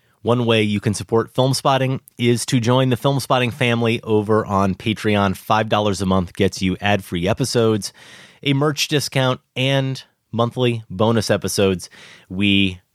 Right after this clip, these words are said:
have one in the works right now, set to come out soon. Ask Us Anything Volume Two. The first go was such a success in October, Josh.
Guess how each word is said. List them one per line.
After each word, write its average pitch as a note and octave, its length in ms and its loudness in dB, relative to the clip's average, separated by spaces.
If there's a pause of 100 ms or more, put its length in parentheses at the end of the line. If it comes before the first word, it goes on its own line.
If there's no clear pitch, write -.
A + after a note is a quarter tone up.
(120)
have G#2 300 -2
one G#2+ 300 -2
in G#2+ 160 -2
the G#2 80 0
works G#2 320 0
right G#2+ 180 0
now, A#2 180 2
set - 240 -2
to - 60 -12
come C3 160 -2
out B2+ 140 0
soon. B2+ 340 0
Ask B2+ 320 -2
Us C#3+ 160 0
Anything C3 440 0
Volume A2+ 460 0
Two. B2 320 0
The E2+ 160 -2
first - 440 -2
go A2+ 240 2
was A2 140 0
such - 200 -4
a F#2+ 40 -4
success A#2 460 -2
in G#2 80 -2
October, A#2 420 -2
Josh. A2 320 0